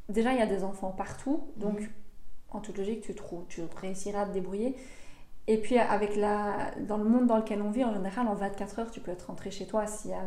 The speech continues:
Speaker 1: vraiment, euh,
Speaker 2: S'il y a vraiment un gros,
Speaker 1: s'il y a
Speaker 2: gros
Speaker 1: vraiment
Speaker 2: souci.
Speaker 1: un gros souci, euh, en, en vingt-quatre heures, t'es rentré, quoi.
Speaker 2: Est-ce qu'il y a des destinations que Milo a préférées ? Est-ce qu'il y a des destinations qui sont plus adaptées à lui, euh, que d'autres ?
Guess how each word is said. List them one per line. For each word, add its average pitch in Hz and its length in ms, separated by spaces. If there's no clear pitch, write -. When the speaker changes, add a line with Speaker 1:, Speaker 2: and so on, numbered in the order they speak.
Speaker 1:
vraiment, 196 320
euh, 190 260
Speaker 2:
S'il 196 140
y - 40
a - 20
vraiment 190 180
un 190 40
gros, 185 140
Speaker 1:
s'il 208 100
y 208 40
a 214 40
Speaker 2:
gros 208 80
Speaker 1:
vraiment 233 320
Speaker 2:
souci. 226 80
Speaker 1:
un 214 60
gros 202 160
souci, 247 480
euh, 185 240
en, 185 60
en 196 100
vingt-quatre 196 380
heures, 214 80
t'es 196 120
rentré, 180 280
quoi. 202 200
Speaker 2:
Est-ce - 120
qu'il 277 100
y - 20
a - 20
des 208 60
destinations 226 460
que 208 260
Milo 247 240
a 220 60
préférées ? 202 500
Est-ce - 200
qu'il 214 80
y - 20
a 202 40
des 196 60
destinations 214 400
qui - 120
sont 196 320
plus 233 120
adaptées 202 440
à 190 100
lui, 226 380
euh, 196 160
que 196 140
d'autres ? 202 500